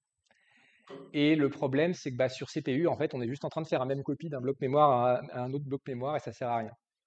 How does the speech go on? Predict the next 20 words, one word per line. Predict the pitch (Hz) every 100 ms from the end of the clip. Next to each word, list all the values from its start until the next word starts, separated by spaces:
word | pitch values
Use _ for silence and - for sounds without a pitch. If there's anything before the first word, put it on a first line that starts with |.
| _ _ -
Et |
donc, | 123 120
du | 120
coup, | - 160
ça | 143
veut | 123
dire | 135 -
qu'on | 135
doit | 123
avoir | 123 127
un |
chemin | 127 - 147 147
complètement | 175 185 175 185
dédié | 175 165 165 180
pour | 165 135
le | 135
cas | 175
C | 175 160
P | 165 165
U, | 170